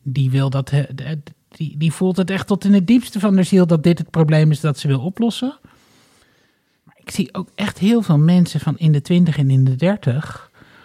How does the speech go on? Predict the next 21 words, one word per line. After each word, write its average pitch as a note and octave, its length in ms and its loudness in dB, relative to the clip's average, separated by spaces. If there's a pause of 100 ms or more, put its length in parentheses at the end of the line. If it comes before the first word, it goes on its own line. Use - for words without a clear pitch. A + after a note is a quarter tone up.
(260)
die E3+ 160 0
denken: F3 280 4
"Ja, F#3 180 4
ja, F#3 200 4
dat F3 120 0
moeten E3+ 240 2
we D#3 60 -4
eigenlijk D#3 300 -4
wel D#3 100 2
een D#3 60 2
keertje D3+ 400 -2
fixen." G3+ 520 -4 (500)
En D#3+ 120 2
die D#3+ 120 8
niet F#3+ 260 6
bedenken C#3+ 460 2
dat C#3+ 260 0
ze C3+ 200 -10
dan D3 260 4
dus C#3 180 2
niet D#3 460 4